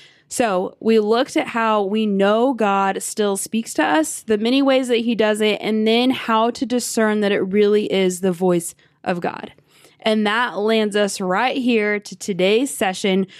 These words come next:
where we are going to look at excerpts from Doctor Tracy's devotional, where she invites the reader to examine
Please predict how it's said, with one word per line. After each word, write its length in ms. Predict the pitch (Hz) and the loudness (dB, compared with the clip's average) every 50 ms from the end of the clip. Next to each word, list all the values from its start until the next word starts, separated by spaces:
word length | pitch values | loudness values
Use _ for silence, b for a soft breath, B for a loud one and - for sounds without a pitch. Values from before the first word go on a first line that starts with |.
| B B B | B B B
where 160 | - 202 190 | 0 2 2
we 360 | 180 180 190 220 233 247 254 | 2 2 2 2 2 4 2
are 100 | - 226 | 2 0
going 240 | 226 226 226 226 226 220 | 0 0 0 0 0 0
to 120 | - 220 | 0 0
look 200 | 208 202 185 - | 0 2 0 0
at 140 | 190 - - | -4 -4 -4
excerpts 540 | - 208 220 - - - 214 190 - - - | -6 -6 -6 -6 -4 -2 -2 -2 -2 -2 -4
from 180 | 202 190 190 170 | -4 -4 -2 0
Doctor 340 | 190 190 202 220 - 262 240 | 0 0 0 -2 -4 -6 -4
Tracy's 400 | - 254 226 233 - - 226 202 | -2 -2 -2 -2 -2 -4 -2 -2
devotional, 580 | 220 208 190 190 180 175 - - 180 180 180 | -2 0 2 2 0 0 0 -2 -2 0 2
where 140 | 180 180 180 | 2 0 0
she 340 | 180 - - 220 220 233 - | -2 -2 -2 0 0 0 2
invites 380 | - 262 240 233 226 226 - - | 2 2 2 0 -2 -4 -4 -2
the 140 | 226 220 | 0 0
reader 380 | 214 196 214 202 180 175 175 175 B B B B _ | 2 4 2 2 4 2 0 0 B B B B _
to 140 | - 214 180 | -2 0 2
examine 640 | 185 185 175 175 208 208 208 208 208 202 196 196 | 2 0 2 0 0 2 2 2 2 0 0 -2